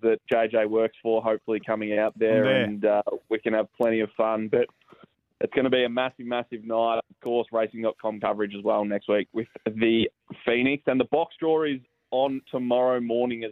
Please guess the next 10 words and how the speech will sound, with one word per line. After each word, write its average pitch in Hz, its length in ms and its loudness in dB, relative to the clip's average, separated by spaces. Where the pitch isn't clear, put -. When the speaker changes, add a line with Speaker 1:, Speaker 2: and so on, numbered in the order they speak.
Speaker 1:
well. 113 280 2
Thrill 120 300 0
of 113 60 -2
the - 0 -
Chase, 113 340 0
Gareth 123 400 0
Hall, 131 320 2
Mitch 127 240 -8
Abaya, 120 460 0
myself 123 540 -2